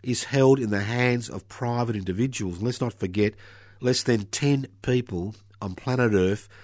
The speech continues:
in two thousand and seventeen owned more wealth, uh, than the poorest fifty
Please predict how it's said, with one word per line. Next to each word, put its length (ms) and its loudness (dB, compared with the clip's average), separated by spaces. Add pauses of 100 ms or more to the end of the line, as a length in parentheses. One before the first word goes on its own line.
(140)
in 120 -8
two 200 -2
thousand 400 -2
and 140 -4
seventeen 1200 -4 (560)
owned 320 6
more 580 6
wealth, 540 4
uh, 160 -4 (420)
than 240 -4 (180)
the 80 -10
poorest 680 4
fifty 1000 -4